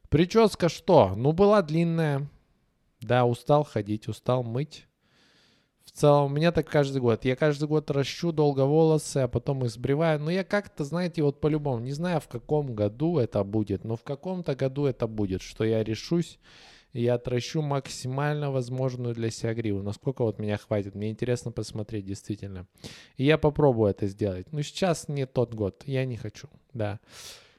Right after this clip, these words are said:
Я хочу походить с хорошей. Понимаете, мне все прически идут действительно. Я стригся всяко разно. Я даже был лысый практически. И все равно я посмотрю на себя в зеркало и такой, ну вот это handsome guy, да, все-таки. Это handsome guy. Его не остановит никакая прическа,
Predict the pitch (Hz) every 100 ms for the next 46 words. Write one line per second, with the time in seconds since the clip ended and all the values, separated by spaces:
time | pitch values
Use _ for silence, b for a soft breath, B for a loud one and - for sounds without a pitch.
0 | - 190 - - 131 143 143 - 160 196
1 | 185 143 170 240 233 190 170 175 196 190
2 | - - 185 180 147 147 160 151 - 143
3 | 143 127 123 - 156 160 139 110 120 127
4 | - 170 180 - 139 - 143 139 117 107
5 | 131 143 135 127 147 135 123 147 - 113
6 | 104 - 110 - - 117 120 - 156 170
7 | 175 127 - 160 170 170 147 - 127 120
8 | 127 - 113 107 113 - 107 101 123 156
9 | 156 180 123 - 139 123 107 101 95 95
10 | 85 85 104 - - - - - B B
11 | B B B - 160 127 - 135 131 120
12 | 104 104 104 101 110 120 156 147 139 123
13 | - 123 135 127 - 113 120 127 113 117
14 | 104 - 98 - 92 - -